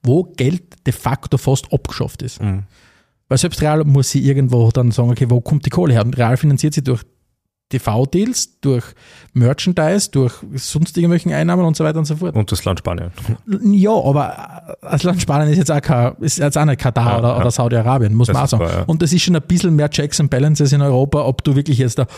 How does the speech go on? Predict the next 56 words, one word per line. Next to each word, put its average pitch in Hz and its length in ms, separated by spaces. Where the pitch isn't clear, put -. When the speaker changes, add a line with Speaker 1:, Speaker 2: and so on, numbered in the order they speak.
Speaker 1:
hunderte 156 340
Millionen 127 360
in 127 40
einen 123 120
Fußballclub 120 640
einsteckst. 110 360
Speaker 2:
Ja. 95 80
Speaker 1:
Da 143 120
wird 160 200
da, 151 100
selbst 143 260
in 147 80
Spanien, 143 640
wo 147 220
wirklich 156 260
sehr 147 180
viele 156 140
Augen 139 260
zugedrückt 139 580
werden 135 220
bei 123 80
Barca 127 320
und 123 80
Real, 120 280
da 180 140
wird 175 160
da 160 60
die 147 100
Bevölkerung 127 480
dann 117 120
ein 101 40
bisschen 113 180
auf, 113 200
auf 117 160
die, 107 240
auf 113 140
die 110 260
Barrikaden 110 560
gehen. 107 200
Speaker 2:
Ja, 113 120
und 98 80
was 98 260
Real 104 160
natürlich 101 340
auch 104 200
richtig 107 220
gemacht 98 200
hat, 104 140
ist 87 100
etwas, 98 260
das - 140
du 101 200
eh 101 140
immer 101 200
wieder 95 180
ansprichst. - 480